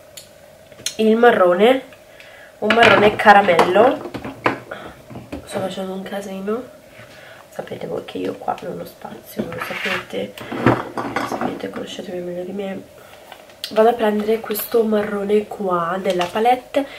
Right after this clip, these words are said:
e lo metto ovunque. Nel mentre però io voglio andarmi a tamponare un po' di burro cacao, che è arrivato il momento di mettere questo.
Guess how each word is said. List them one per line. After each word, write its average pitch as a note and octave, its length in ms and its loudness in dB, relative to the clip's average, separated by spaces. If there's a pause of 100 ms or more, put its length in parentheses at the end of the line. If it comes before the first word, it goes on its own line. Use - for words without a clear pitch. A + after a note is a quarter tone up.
(180)
e A3+ 320 8
lo G#3 240 6
metto F#3+ 520 -2
ovunque. F#3 640 -6 (480)
Nel G4+ 180 8
mentre F3 460 0
però F#3 520 2
io A3+ 240 2
voglio F#3 260 4
andarmi F3+ 300 4
a F#3+ 60 -2
tamponare B3+ 500 2
un A#3 220 0
po' A#3+ 160 6
di G3 280 0
burro G3+ 300 -2
cacao, G#3 640 0 (420)
che G#3 160 0
è G3 60 2
arrivato A3 320 4
il A3 60 0
momento G3+ 420 2
di F#3 120 -2
mettere F3+ 680 0
questo. F#3 640 -6